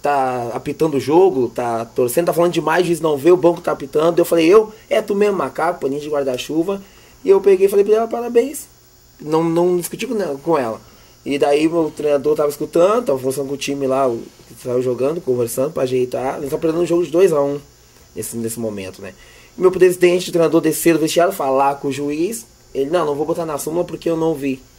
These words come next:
Daí, de novo, quando terminou a partida, eu me fardei, fui pra, pra delegacia, lá pra polícia, eu, meu presidente,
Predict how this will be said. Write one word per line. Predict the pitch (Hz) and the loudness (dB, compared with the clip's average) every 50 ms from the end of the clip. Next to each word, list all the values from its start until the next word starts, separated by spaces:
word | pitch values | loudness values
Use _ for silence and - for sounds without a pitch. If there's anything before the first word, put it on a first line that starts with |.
| _ _ _ _ _ _ _ - - _ _ _ _ _ _ _ - _ _ _ _ _ _ - _ - _ | _ _ _ _ _ _ _ -20 -20 _ _ _ _ _ _ _ -20 _ _ _ _ _ _ -20 _ -10 _
Daí, | 139 143 143 139 | 2 2 2 2
de | 139 156 | 2 0
novo, | 160 170 190 185 | 2 2 2 4
quando | 180 185 170 151 | 4 2 0 2
terminou | - 160 147 143 147 151 | 0 -2 -2 0 0 0
a | 147 | 0
partida, | - 156 147 139 - - 160 165 190 202 196 185 | 2 0 -2 -2 -4 -4 0 4 4 6 6 6
eu | 151 139 | 4 4
me | 120 127 123 120 | 2 -2 -6 -8
fardei, | 120 - 139 131 120 123 147 170 | -6 -4 -2 -2 0 0 0 -2
fui | 165 - 147 143 147 147 | -2 -4 -4 -4 -4 -4
pra, | 143 - - 131 123 | -4 -4 -4 -4 -2
pra | 117 131 | -2 -4
delegacia, | 127 127 131 131 127 123 123 - - 135 151 147 | -2 -2 0 -2 -2 -4 -6 -8 -8 -6 -4 -2
lá | 135 131 | -2 -4
pra | 135 143 135 113 104 - - - | -4 -4 -6 -6 -6 -8 -12 -12
polícia, | - 120 113 117 127 156 - - | -10 -10 -8 -8 -8 -8 -4 -4
eu, | 135 | -2
meu | 127 127 | -2 -2
presidente, | 123 127 123 117 113 123 120 131 147 165 - - 131 113 95 87 - | -2 -2 -2 -2 -2 -6 -6 -6 -8 -8 -10 -12 -12 -10 -10 -12 -14